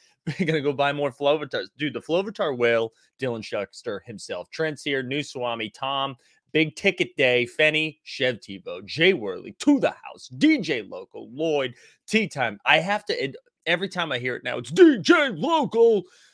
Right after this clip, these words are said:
Um, Boob, Boob is here. Good to see you, Boob. Time Lord, Juan, who else? Federico, Brian Foster. Let's do it. Let's do it. Um,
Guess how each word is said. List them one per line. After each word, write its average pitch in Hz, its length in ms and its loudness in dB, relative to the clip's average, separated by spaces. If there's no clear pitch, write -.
Um, 117 600 0
Boob, 180 400 4
Boob 101 320 -6
is 95 180 -14
here. 90 380 -12
Good 107 80 -10
to 98 60 -14
see - 140 -12
you, 95 60 -10
Boob. 101 240 -14
Time 135 240 -4
Lord, 135 340 -6
Juan, 123 520 -2
who 139 100 0
else? 117 160 2
Federico, 127 560 0
Brian 123 300 -4
Foster. 127 340 -4
Let's 156 240 -8
do 151 160 0
it. 104 140 -6
Let's 170 220 -4
do 151 180 -2
it. 98 100 -4
Um, 170 320 2